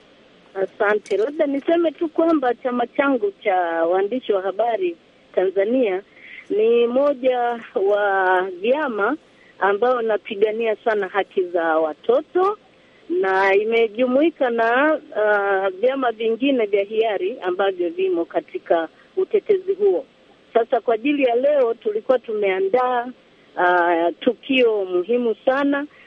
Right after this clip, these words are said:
ambapo tuliwaalika viongozi wa madhehebu ya dini ya Kiislamu na ki-, Kikristo ili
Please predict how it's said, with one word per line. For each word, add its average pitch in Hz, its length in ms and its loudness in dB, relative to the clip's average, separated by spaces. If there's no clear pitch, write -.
ambapo 381 440 0
tuliwaalika 196 1000 0
viongozi 190 800 0
wa 175 160 0
madhehebu 185 540 0
ya 170 160 0
dini 294 440 0
ya 196 120 -6
Kiislamu 403 600 -4
na 359 140 -2
ki-, 320 300 -4
Kikristo 339 720 -2
ili 294 600 2